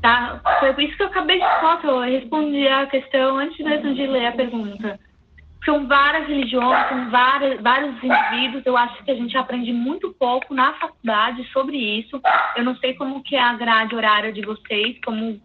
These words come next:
que, se vocês tiveram matéria sobre religião, se vocês tiveram um semestre, dois semestres sobre religião. Eu mesmo tive muito pouco,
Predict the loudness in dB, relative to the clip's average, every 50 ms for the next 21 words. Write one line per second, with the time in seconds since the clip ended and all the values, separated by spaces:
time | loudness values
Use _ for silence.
0 | _ _ _ -4 -2 -2 0 0 -2 -4 -6 -10 _ _ _ _ -6 -6 -6 -4
1 | -4 -6 -6 -6 -8 -6 0 2 2 4 2 2 0 -6 -4 0 0 0 0 0
2 | -2 0 2 2 0 0 -4 -8 -8 -6 -6 -4 -4 -4 -4 -4 -6 -6 -4 -4
3 | -2 -2 -4 -8 -10 -12 -14 -8 -8 -8 -8 -8 -6 -4 -2 -2 -2 -2 -4 -6
4 | -6 -8 -8 -10 -12 -14 -18 _ _ _ _ _ -18 -16 -10 -6 -4 -4 -2 0
5 | 0 2 2 0 -2 -6 -10 -6 -4 -2 -4 -4 -4 -6 -6 -2 0 0 0 -2
6 | -4 -10 -14 -12 -10 -8 -6 -6 -6 -6 -6 -6 -6 -4 -4 -4 -4 -4 -8 _
7 | _ _ _ _ _ 0 2 2 2 2 2 0 0 0 -2 -8 -8 -10 -8 -6
8 | -6 -4 -4 -4 -4 -4 -4 -6 -8 -6 -4 -2 0 2 2 0 0 0 0